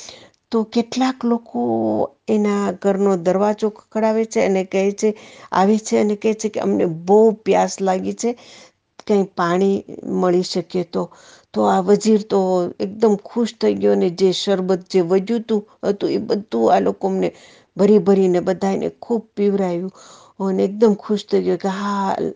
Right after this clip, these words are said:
મારે મૌલાએ મારી, અ, સબીલને કબૂલ કરી." પછી એને જરાક વિચાર આવે છે, આ લોકોના કપડાં જોવે છે જે લોકોમાં આવ્યા હતા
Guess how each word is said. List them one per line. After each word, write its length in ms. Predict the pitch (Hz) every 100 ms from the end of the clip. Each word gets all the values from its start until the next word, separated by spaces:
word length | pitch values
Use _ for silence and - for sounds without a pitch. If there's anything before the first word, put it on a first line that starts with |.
| -
મારે 440 | 185 185 170 165
મૌલાએ 560 | 180 185 180 175 175 175
મારી, 360 | 175 170 202 - - - - 165
અ, 180 | 170 170
સબીલને 680 | - 170 165 170 170 165 165
કબૂલ 340 | 190 170 175 165
કરી." 360 | - 170 165 160 -
પછી 800 | - - - - - 294 285 285
એને 200 | 269 262
જરાક 360 | 254 240 254 254
વિચાર 400 | 202 - 220 233
આવે 160 | 220
છે, 180 | 220 -
આ 80 | 226
લોકોના 440 | 208 202 208 214
કપડાં 500 | 214 - 185 202 202
જોવે 260 | 202 202 240
છે 180 | 254 208
જે 180 | 190 180
લોકોમાં 480 | 175 - 175 170
આવ્યા 160 | 165 160
હતા 260 | 196 190